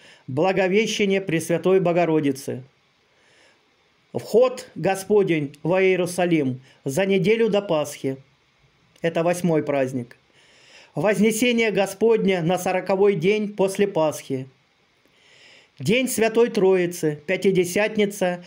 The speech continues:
на пятидесятый день после Пасхи. Шестого, девятнадцатого августа, Преображение Господне. Пятнадцатого, двадцать восьмого августа,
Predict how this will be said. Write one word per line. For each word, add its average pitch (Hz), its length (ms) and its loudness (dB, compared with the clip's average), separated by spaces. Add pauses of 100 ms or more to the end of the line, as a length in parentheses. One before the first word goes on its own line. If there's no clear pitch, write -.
(140)
на 185 140 -2
пятидесятый 190 760 0
день 185 240 0
после 175 300 -2
Пасхи. 143 520 -4 (920)
Шестого, 233 540 0
девятнадцатого 202 760 0
августа, 165 500 0
Преображение 175 800 0
Господне. 147 680 -2 (1600)
Пятнадцатого, 208 840 0
двадцать 175 480 -2
восьмого 165 520 0
августа, 196 720 -2